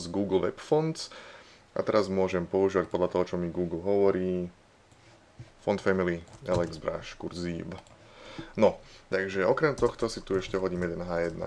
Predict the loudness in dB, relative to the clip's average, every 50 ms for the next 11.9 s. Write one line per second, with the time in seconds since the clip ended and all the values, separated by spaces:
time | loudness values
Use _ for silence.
0 | 2 2 4 4 4 4 2 2 0 -4 -8 -18 -20 -20 -20 -20 -20 -18 -16 -12
1 | -6 -4 -4 -2 -2 -2 -2 -2 -2 0 0 0 -2 -2 -6 -10 -12 -16 -20 -20
2 | -8 -4 -4 -2 -2 -4 -8 -8 -8 -8 -8 -10 -14 -14 -14 -14 -14 -16 -18 -14
3 | -14 -14 -14 -10 -12 -12 -12 -12 -16 -12 -10 -8 -8 -6 -6 -6 -6 -8 -8 -10
4 | -12 -12 -12 -14 -14 -16 -20 -20 -20 -20 -16 -8 -4 0 0 2 2 2 2 2
5 | 2 2 2 2 2 0 -2 0 2 2 2 2 0 -2 -4 -6 -8 -8 -10 -10
6 | -12 -12 -16 -14 -14 -14 -12 -10 -8 -8 -10 -10 -14 -20 -20 -20 -20 -20 -16 -16
7 | -16 -16 -16 -20 -18 -18 -18 -18 -18 -18 -20 -20 -20 -20 -20 -18 -14 -12 -12 -10
8 | -8 -8 -6 -6 -6 -6 -8 -8 -8 -8 -8 -4 -4 -4 -4 -4 -4 -8 -12 -14
9 | -16 -18 -20 -20 -12 -10 -8 -8 -8 -8 -8 -10 -8 -6 -4 -4 0 0 0 0
10 | 0 -6 0 2 4 4 6 4 4 4 2 2 2 0 -2 -4 -10 -16 -16 -16
11 | -16 -14 -12 -10 -8 -6 -6 -8 -8 -10 -12 -10 -10 -12 -14 -16 -18 -20